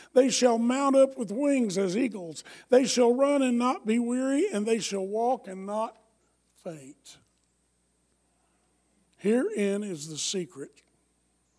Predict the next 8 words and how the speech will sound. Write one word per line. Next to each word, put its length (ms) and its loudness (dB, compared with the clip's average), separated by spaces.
We 220 0
must 600 -4
spend 460 -8
time 560 -8
in 160 -12
communion 680 -10
with 200 -16
God. 420 -12